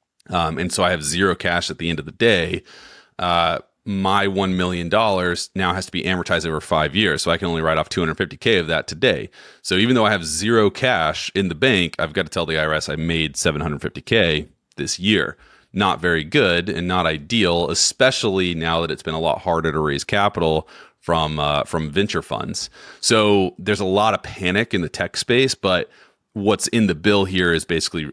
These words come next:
unwinding all, or rolling all that back, pushing the start date out of that. So in twenty twenty-three, you'll be able to immediately expense,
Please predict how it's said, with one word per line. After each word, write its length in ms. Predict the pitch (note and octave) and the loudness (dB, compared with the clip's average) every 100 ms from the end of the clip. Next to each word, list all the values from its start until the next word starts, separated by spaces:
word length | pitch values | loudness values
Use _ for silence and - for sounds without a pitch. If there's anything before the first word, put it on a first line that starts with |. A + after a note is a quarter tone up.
| - | -2
unwinding 640 | F#2 D#2+ D2+ F2 D#2 D#2 | -2 0 -2 -2 -2 -2
all, 100 | D#2 | 0
or 100 | G2 | 0
rolling 440 | F2+ A#2+ A2+ F#2+ E2+ | 2 4 4 2 2
all 160 | D#2 | 2
that 220 | D2+ C#2 | 2 0
back, 300 | - C#2+ - | 0 -2 -2
pushing 320 | - G2 F#2 D#2 | -2 -2 0 -2
the 60 | |
start 340 | - E2 E2 D#2 | 0 2 0 0
date 160 | D2 | 0
out 160 | C#2+ C#2 | 2 0
of 120 | C2+ | -2
that. 220 | - - | -2 -2
So 100 | - | 0
in 80 | F#2 | 0
twenty 260 | - G#2+ F2+ | 2 0 2
twenty-three, 520 | F2+ D2+ - F#2+ E2+ | 0 -2 -2 0 2
you'll 120 | D#2+ | 2
be 80 | D#2+ | 0
able 120 | C#2 | -2
to 60 | D2 | -4
immediately 420 | E2 E2+ D2+ E2 | -2 -2 -2 -4
expense, 600 | - - F#2+ F2 - | -2 0 0 0 -2